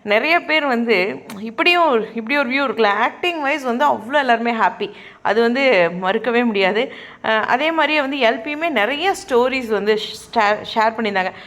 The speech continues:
ஃபேன் பேஜஸ் எல்லாமே. அது உங்களுக்கு எல்லாத்துக்கும் ஒரு பூஸ்டப் மாதிரி. அடடே, நம்ம பேஜ் பார்க்குறாங்க, பார்க்குறதோட போஸ்ட் பண்ணும்போது தான் நெ-, நெ-, பார்க்குறது எல்லாருமே எப்பயுமே பார்க்குறாங்க.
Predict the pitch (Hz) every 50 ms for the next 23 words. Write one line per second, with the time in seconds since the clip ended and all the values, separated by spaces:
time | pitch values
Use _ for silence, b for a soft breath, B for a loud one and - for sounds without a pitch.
0 | B B B - 233 226 240 240 262 254 202 220 214 196 202 196 190 202 208 208
1 | 214 214 208 190 214 233 269 269 254 254 254 247 240 240 240 262 302 - 415 392
2 | 359 - 233 202 240 269 262 - - 262 233 214 220 214 208 - - 226 226 233
3 | 208 214 208 202 202 196 190 196 226 247 254 - - - 220 208 233 226 254 226
4 | 208 220 233 220 220 202 208 240 233 269 247 247 247 247 254 277 B B B B
5 | B B - - 302 339 330 - 320 311 302 269 277 285 339 403 381 339 254 214
6 | - - 202 208 196 - - 185 - - 247 262 320 359 349 339 330 349 370 330
7 | 240 285 262 269 277 294 285 254 240 262 254 262 247 233 226 202 208 208 196 185
8 | 180 170